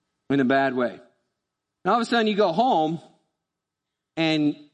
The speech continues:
you're checking your mail. It's been a long day. Open your box.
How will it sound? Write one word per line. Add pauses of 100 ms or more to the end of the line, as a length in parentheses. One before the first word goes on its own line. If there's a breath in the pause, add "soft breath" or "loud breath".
(140)
you're
checking
your
mail.
It's
been
a
long
day. (480)
Open
your
box.